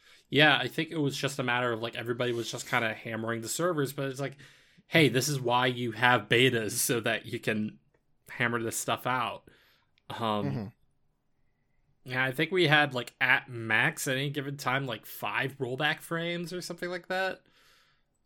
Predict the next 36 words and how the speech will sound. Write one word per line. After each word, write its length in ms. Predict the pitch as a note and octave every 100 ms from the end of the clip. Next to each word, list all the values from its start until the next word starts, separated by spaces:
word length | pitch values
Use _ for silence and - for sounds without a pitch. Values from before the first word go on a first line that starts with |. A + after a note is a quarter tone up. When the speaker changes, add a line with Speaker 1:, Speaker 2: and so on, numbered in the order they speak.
| A2+
Speaker 1:
Um, 540 | A2 G2+ G2+ G2 G#2 _ _ _ _ _ _ -
besides, 400 | C#3 D3 C#3+ C#3
like, 140 | A#2
when 180 | A#2+ A2+
it 80 | G#2+
got, 200 | A2+ -
like, 140 | G#2+
a 60 | G#2
little 340 | G#2 G#2+ A#2+
swimmy, 640 | B2+ - C#3+ D3+ E3+ E3+ _ - -
but, 240 | B2 C3+
like, 480 | A#2+ A#2 G#2+ G2+ - _ _ _ -
Speaker 2:
Yeah. 180 | G#2+ F#2
Speaker 1:
other 200 | E3+ E4
than 100 | D#4+
that, 260 | D#3+ D3
we 100 | C#3
had 200 | D#4 D#3 -
perfectly 420 | F3+ F#3 G3 D3+
good 200 | D3+ C3+
matches, 440 | D3 C#3+ B2 G#2 -
you 140 | D3
know, 60 | A2+
when 180 | G#2+
it 80 | G#2 -
randomly 440 | A2+ G#2 G#2 G#2+
didn't 260 | G#2 G#2 -
disconnect 500 | - - D3 E3+ -
us, 160 | A2 -
but 260 | G#2 - _ _ _ -
again, 440 | B2+ C3 A#2 A2+
that's 180 | A#2 -
probably 640 | - - D#3 D#3 D#3+ D3
server 420 | C#3+ - A#2+ A2+ A#2
side. 560 | - A#2 A2+ A2 A2 - _ _ _ _ _ _ _ _ -
Um, 460 | G#2+ G2+ F#2+ G#2